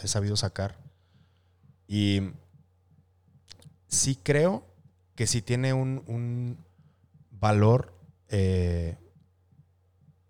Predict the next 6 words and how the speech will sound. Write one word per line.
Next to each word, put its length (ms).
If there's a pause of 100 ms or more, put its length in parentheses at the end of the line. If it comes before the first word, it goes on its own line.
(800)
en 240
la 120
vida 500
y 100
experiencia 520
humana, 400